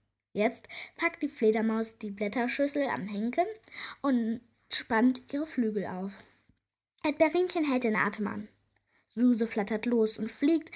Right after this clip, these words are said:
einen großen Bogen über die Wiese, in der Rudi wartet. Auch Bibo macht große Augen. Von hier unten sieht die Schüssel wirklich aus wie ein echtes fliegendes Raumschiff. Und weil Suse schwarz ist,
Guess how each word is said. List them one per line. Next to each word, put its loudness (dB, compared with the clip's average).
einen 4
großen 4
Bogen 4
über -2
die -2
Wiese, 0
in -2
der 4
Rudi 0
wartet. -4
Auch -2
Bibo 4
macht -6
große 2
Augen. 0
Von -4
hier -4
unten -2
sieht -8
die 0
Schüssel 0
wirklich 2
aus -4
wie -4
ein -8
echtes -4
fliegendes -4
Raumschiff. -4
Und -2
weil 2
Suse -4
schwarz 2
ist, -8